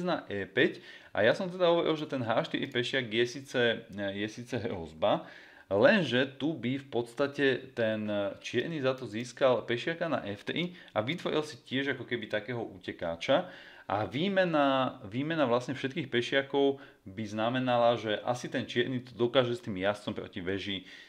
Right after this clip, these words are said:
zremizovať. Bolo by to ťažké, ale asi by sa mu to nejak, nejak podarilo. E, tu by mohlo aj nasledovať jazdec, väža H šesť, král F päť. Jednoducho to, o toho pešiaka príde. A plus teda ten král je veľmi blízko, aby dokázal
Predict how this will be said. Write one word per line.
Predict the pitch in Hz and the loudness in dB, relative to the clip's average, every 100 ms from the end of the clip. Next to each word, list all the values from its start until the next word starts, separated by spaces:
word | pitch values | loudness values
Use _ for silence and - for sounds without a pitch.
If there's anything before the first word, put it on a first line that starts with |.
| - 90 | -20 -12
zremizovať. | 101 107 104 95 98 | -6 -4 -2 -2 0
Bolo | 110 143 | 4 4
by | 123 117 | 2 -2
to | |
ťažké, | - 123 131 - 123 | 4 4 4 0 0
ale | - 110 110 104 | 2 4 4 4
asi | 113 - | 2 -2
by | 110 | -10
sa | 107 104 | -6 -6
mu | 101 | -6
to | |
nejak, | 104 98 95 92 | -4 -2 -2 -4
nejak | 98 90 | -8 -8
podarilo. | - 90 104 113 131 175 - - - 98 | -8 -4 -2 2 2 2 -2 -20 -10 -4
E, | 98 | -2
tu | 127 | 2
by | 123 | 2
mohlo | 120 113 107 | 2 2 4
aj | 98 95 90 | 4 2 -4
nasledovať | 87 95 90 85 | -8 -8 -8 -4
jazdec, | 98 107 107 92 90 90 95 | -2 -2 -4 -8 -12 -12 -4
väža | 110 113 95 | -4 -2 -2
H | 98 92 95 | 0 0 0
šesť, | 82 101 | -2 -2
král | 101 107 - | 0 0 -2
F | 101 | -6
päť. | - 104 117 | -6 -4 -2
Jednoducho | 127 120 117 | -2 -4 -4
to, | 123 113 | -2 -2
o | - 120 | -2 0
toho | 175 156 | 0 0
pešiaka | 139 139 156 139 | -2 -2 0 0
príde. | - 107 107 139 180 - - - - _ - - _ - | 0 -4 0 2 0 -2 -20 -20 -20 _ -20 -20 _ -2
A | 123 | 0
plus | 117 151 165 | 2 2 2
teda | 156 131 | -2 0
ten | 131 | -2
král | 120 120 127 127 | 0 4 6 6
je | |
veľmi | 107 123 139 | 6 6 4
blízko, | 98 101 107 - 117 | -2 -2 -4 2 4
aby | 104 101 | 4 4
dokázal | 98 117 107 101 95 | 0 0 4 4 2